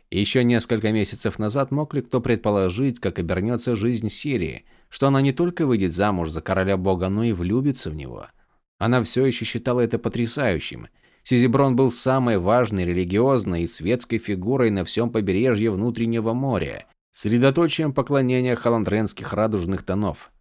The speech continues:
существом, которое боялись и ненавидели большинство жителей Идриса,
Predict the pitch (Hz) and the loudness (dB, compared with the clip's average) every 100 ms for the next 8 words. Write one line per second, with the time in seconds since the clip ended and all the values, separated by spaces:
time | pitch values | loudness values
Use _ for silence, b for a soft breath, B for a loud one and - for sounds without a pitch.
0 | _ - 127 120 135 - 165 151 117 104 | _ -4 -2 0 -2 -2 -2 -2 -4 -2
1 | 131 123 110 87 98 90 113 107 104 - | 0 0 0 0 -2 2 0 2 -2 -2
2 | 127 113 107 95 110 110 104 90 95 - | 0 0 0 0 0 0 -2 -2 -4 -4
3 | 98 - 107 110 80 110 110 101 117 117 | -6 -6 -2 -2 -2 -2 -2 -2 0 0
4 | - 78 - - | -2 -6 -6 -8